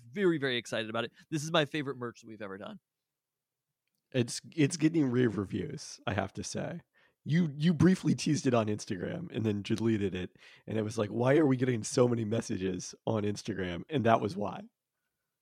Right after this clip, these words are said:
Speaker 1: It's, it's, it's gonna be exciting w-, when that actually happens.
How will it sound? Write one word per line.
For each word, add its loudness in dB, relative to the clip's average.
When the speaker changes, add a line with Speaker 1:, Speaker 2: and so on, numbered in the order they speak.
Speaker 1:
It's, -2
it's, -4
it's 0
gonna 4
be 0
exciting -6
w-, -4
when -2
that 2
actually -2
happens. -10